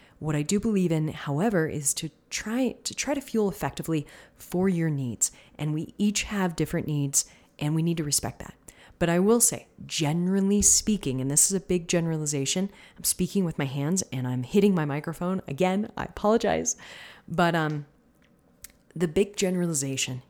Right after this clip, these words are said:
is, I will say, for most females, generally speaking, about two thousand calories is a good minimum for most. And this is just a generalization, so it's a blanket statement. I cannot emphasize that enough.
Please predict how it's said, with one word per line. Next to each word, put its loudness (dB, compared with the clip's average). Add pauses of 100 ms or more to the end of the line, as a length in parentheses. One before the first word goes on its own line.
is, 2
I -2
will 0
say, 4
for -12
most -2
females, 4 (520)
generally 2
speaking, -2 (500)
about -2
two 2
thousand 0
calories 2
is -4
a -2
good -2
minimum 0 (1160)
for 0
most. 2 (340)
And 0
this 6
is 2
just 4 (100)
a -2 (160)
generalization, 2
so 4
it's 0
a 0
blanket 0
statement. 6
I -4
cannot -2
emphasize 2
that -2
enough. -2